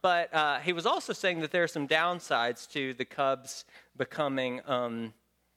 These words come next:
successful. Uh,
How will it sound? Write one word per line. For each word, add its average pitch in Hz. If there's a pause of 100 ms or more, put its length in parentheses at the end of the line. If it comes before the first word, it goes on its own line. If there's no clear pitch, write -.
(1000)
successful. 139 (260)
Uh, 160